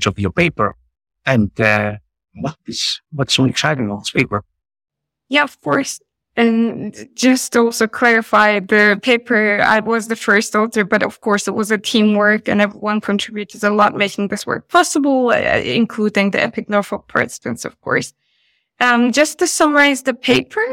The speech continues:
Speaker 2: um, I think I could just briefly say we looked at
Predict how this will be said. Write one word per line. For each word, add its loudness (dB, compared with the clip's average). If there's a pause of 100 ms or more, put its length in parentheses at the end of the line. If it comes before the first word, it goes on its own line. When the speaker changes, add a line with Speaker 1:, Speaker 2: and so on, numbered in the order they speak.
(120)
Speaker 2:
um, 0
I 0
think 2
I 2
could -6
just -4
briefly 0
say 0
we -2
looked -2
at -2